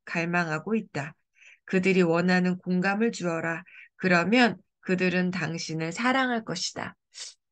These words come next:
유난히 사랑을 받고 유난히 사람들에게 좋은 사람이라고, 어, 인정받고 인기가 많은 그런 사람들은요,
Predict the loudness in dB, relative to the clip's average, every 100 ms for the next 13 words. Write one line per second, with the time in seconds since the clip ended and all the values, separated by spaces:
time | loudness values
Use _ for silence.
0 | 0 4 6 4 2 4 6 6 6 4
1 | 4 2 0 0 2 2 0 -2 2 2
2 | 2 -2 -4 -2 0 2 2 0 0 0
3 | 0 0 0 0 -4 -6 -2 -2 0 2
4 | 2 2 0 0 -2 -2 -4 -2 -4 -8
5 | -16 -16 -10 -6 -4 -2 2 4 4 6
6 | 4 2 -2 -2 -2 -2 -4 -10 -20 -4
7 | 0 2 0 -2 0 2 0 0 -4 -6
8 | -8 -2 2 4 4 4 2 2 0 -2
9 | 0 2 0